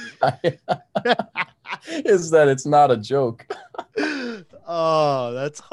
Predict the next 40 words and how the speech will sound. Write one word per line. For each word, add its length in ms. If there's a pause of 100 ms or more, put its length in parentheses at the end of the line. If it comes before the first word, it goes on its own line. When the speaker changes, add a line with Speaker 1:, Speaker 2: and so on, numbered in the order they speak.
(280)
Speaker 2:
that's 340 (260)
not 360
funny, 420
but 320
funny. 300 (100)
Speaker 1:
But 140
it 100
is. 320
Speaker 2:
<laughs> 120
But 60
Speaker 1:
Yeah. 200
Speaker 2:
it's, 340 (300)
but 180
it's 200
funny. 380 (520)
Uh, 560
Speaker 1:
It's 200
funny 220
until 300
it's 240
true. 400
Speaker 2:
<laughs> 40 (260)
Oh, 360 (100)
dude, 320
yeah. 300 (320)
You 80
still 220
listening 420
to 60
Young 320
Thug? 500 (760)
Speaker 1:
Oh, 420
Speaker 2:
And 100
Speaker 1:
of 60
Speaker 2:
Gunna? 320
Speaker 1:
course, 200
man. 400
Of 140
course. 400
Speaker 2:
Uh, 100